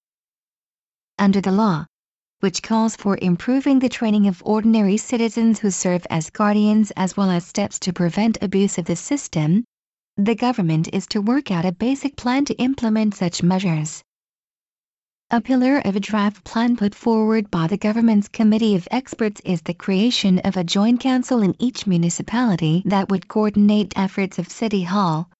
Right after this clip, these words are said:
the Family Court, lawyers' associations, social welfare organizations and medical institutions. The idea behind the proposal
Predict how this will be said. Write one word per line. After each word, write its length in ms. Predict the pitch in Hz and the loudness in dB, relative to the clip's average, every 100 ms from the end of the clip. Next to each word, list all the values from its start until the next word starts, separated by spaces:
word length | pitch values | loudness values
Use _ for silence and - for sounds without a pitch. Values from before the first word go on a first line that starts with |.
| _ _ _ _ - | _ _ _ _ 0
the 160 | 240 | 0
Family 460 | 226 247 247 233 233 | 0 0 2 2 0
Court, 480 | - 254 165 147 - _ _ _ _ - | 0 0 2 -2 -6 _ _ _ _ 0
lawyers' 480 | 226 233 254 220 202 | 2 4 2 0 -2
associations, 1080 | 156 - 156 - 165 247 - 165 165 208 - _ _ _ _ _ | -6 -6 -6 -2 0 0 0 0 0 0 -6 _ _ _ _ _
social 520 | - 220 233 247 208 | -6 -4 -2 0 0
welfare 400 | 190 262 - 190 208 | 0 0 -2 -2 -2
organizations 920 | 190 180 165 160 165 196 - 220 - | 0 2 0 0 -2 -2 2 2 2
and 260 | 190 196 190 | 0 2 2
medical 440 | 202 240 247 247 | 2 0 0 -2
institutions. 1160 | - 170 - 165 - 285 311 - 170 151 147 - - _ _ _ _ _ _ _ _ _ _ _ - | 0 -2 -2 -6 -2 0 0 0 0 0 -4 -8 -20 _ _ _ _ _ _ _ _ _ _ _ 0
The 180 | 196 185 | 2 2
idea 380 | 170 208 226 220 | 2 2 2 2
behind 420 | 202 190 190 170 | 0 0 0 0
the 60 | |
proposal 640 | 175 - 214 214 208 208 | -4 -6 -4 -2 -2 -2